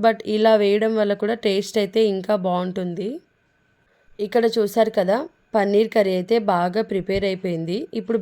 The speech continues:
బాగా ఉడికిన తర్వాత ఇందాక ప్రిపేర్ చేసి పెట్టుకున్నాం కదా బాదం పేస్ట్, దీనైతే ఇక్కడ యాడ్ చేసేయాలన్నమాట. ఈ బాదం పేస్ట్ వేయడం వలన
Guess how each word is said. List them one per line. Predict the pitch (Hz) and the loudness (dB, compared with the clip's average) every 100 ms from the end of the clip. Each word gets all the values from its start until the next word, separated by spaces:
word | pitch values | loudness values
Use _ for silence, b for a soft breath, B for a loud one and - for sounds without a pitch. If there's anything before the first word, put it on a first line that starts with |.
| 190 | 2
బాగా | 185 214 220 | 2 0 0
ఉడికిన | 196 208 226 208 | 0 -2 -2 0
తర్వాత | 196 185 180 185 285 403 _ _ _ _ 220 208 | -2 -2 -2 -2 -4 -6 _ _ _ _ -2 0
ఇందాక | 202 196 240 233 | 0 0 -2 -2
ప్రిపేర్ | 208 214 214 220 | 0 2 0 0
చేసి | 196 - | -4 -4
పెట్టుకున్నాం | 190 - 202 196 190 190 | -6 -4 -2 -2 -4 -4
కదా | 175 202 185 | -2 0 0
బాదం | 180 180 185 185 | 0 0 -4 -4
పేస్ట్, | 175 - 208 277 - 202 | -6 -6 -8 -8 -4 0
దీనైతే | 220 202 190 240 - | 2 2 0 -2 0
ఇక్కడ | 208 196 | 0 2
యాడ్ | 185 185 202 | 0 -2 -6
చేసేయాలన్నమాట. | 190 190 175 180 175 175 165 180 208 311 _ _ _ _ _ _ _ _ _ 214 | -2 -2 0 -2 -2 -4 -6 -6 -6 -8 _ _ _ _ _ _ _ _ _ -6
ఈ | 214 | -2
బాదం | 196 185 185 208 | 2 2 2 0
పేస్ట్ | 226 226 226 220 | 2 0 0 -2
వేయడం | 196 185 202 | -2 -2 -2
వలన | 196 175 | -4 -4